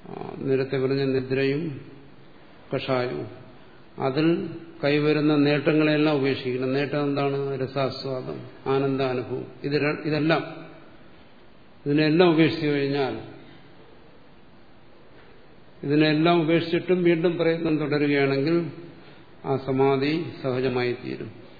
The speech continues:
അങ്ങനെയുള്ളൊരു സഹജ സമാധിയാണ് ഇവിടെ ആത്യന്തികമായി നിർദ്ദേശിക്കുന്നത്. ആ സഹജ സമാധി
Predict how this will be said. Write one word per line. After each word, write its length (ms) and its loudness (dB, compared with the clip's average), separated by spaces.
അങ്ങനെയുള്ളൊരു 520 2
സഹജ 380 -2
സമാധിയാണ് 560 0
ഇവിടെ 320 -4
ആത്യന്തികമായി 680 -2
നിർദ്ദേശിക്കുന്നത്. 840 -10
ആ 180 -4
സഹജ 460 -4
സമാധി 640 2